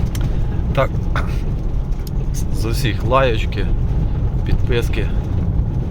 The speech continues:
До перемоги, коротше, тримаємось. Жнива не, ой,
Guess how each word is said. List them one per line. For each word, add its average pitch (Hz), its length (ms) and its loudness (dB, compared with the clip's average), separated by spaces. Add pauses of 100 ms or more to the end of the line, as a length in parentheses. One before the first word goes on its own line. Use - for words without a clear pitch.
(580)
До 92 100 -2
перемоги, 101 720 0
коротше, 87 360 -2 (300)
тримаємось. - 560 0 (2250)
Жнива - 380 0
не, - 100 2 (260)
ой, 101 100 2